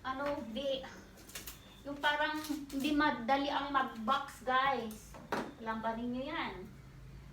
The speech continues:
No? Lalo na kung wala kayong, kagaya ko, wala akong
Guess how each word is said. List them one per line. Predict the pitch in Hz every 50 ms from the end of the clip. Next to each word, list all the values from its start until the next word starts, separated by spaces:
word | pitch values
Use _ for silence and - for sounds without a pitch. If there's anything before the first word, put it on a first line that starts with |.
| - - - - - - - - -
No? | 220 226 240 254 277 330 330 - - - - 214
Lalo | 214 226 226 240 262 269
na | 277 277
kung | 277 262 262 262 262 254
wala | 254 254 247 240 240 -
kayong, | - 254 247 247 247 254 262 - - - - - - - - - - - - - - - - - - - - 233
kagaya | 226 226 226 226 233 240 247 254
ko, | 269 269 262
wala | 262 240 240 240 233 233
akong | - 240 240 240 240 240 240 240 240 240 247